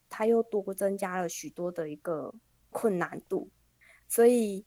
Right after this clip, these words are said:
未来会不会再进行非虚构写作，我觉得我要再 <laughs> 想想，因为采录有一点辛苦。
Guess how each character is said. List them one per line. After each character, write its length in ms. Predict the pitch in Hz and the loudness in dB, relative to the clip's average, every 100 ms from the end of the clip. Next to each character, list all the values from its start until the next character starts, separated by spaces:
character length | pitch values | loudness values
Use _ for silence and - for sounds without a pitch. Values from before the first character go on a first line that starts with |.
| _ | _
未 160 | 381 311 | 8 8
来 180 | 202 226 | 8 4
会 120 | 277 | 4
不 100 | 220 | 6
会 100 | 214 | 6
再 140 | 226 | 6
进 220 | 226 240 | 6 2
行 180 | 196 180 | 2 -2
非 160 | 175 202 | 0 0
虚 160 | 202 | -2
构 180 | 202 208 | -2 -2
写 220 | 185 175 | -2 -6
作， 180 | 151 202 | -2 -2
我 100 | 175 | -2
觉 100 | 165 | 0
得 100 | 202 | 0
我 100 | 190 | 2
要 120 | 180 196 | 0 2
再 200 | - 262 | 4 4
<laughs> 400 | - - _ _ | 2 -12 _ _
想 240 | 226 214 | -2 0
想， 220 | 240 208 | 0 2
因 120 | 226 285 | 2 4
为 100 | 285 | 2
采 240 | - 202 | 2 6
录 180 | 240 254 | 8 8
有 160 | 202 | 6
一 60 | 214 | 4
点 320 | 247 220 185 - - | 2 2 0 -8 -8
辛 300 | - 254 254 | 0 4 4
苦。 360 | - 262 202 | 6 6 6